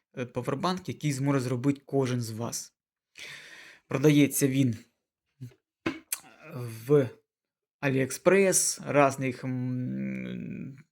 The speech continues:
промах, да, О Ел іксах, від ста п'ятдесяти до трьохсот гривні, вище, як уже знайдете. В принципі, давайте його розглянемо. Я вже його розібрав.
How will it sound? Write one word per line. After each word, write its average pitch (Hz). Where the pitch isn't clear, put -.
промах, 151
да, 120
О 135
Ел 143
іксах, 185
від 143
ста -
п'ятдесяти 165
до 143
трьохсот 185
гривні, 160
вище, 160
як 151
уже 139
знайдете. 135
В -
принципі, 151
давайте 135
його 135
розглянемо. 180
Я 139
вже 131
його 143
розібрав. 226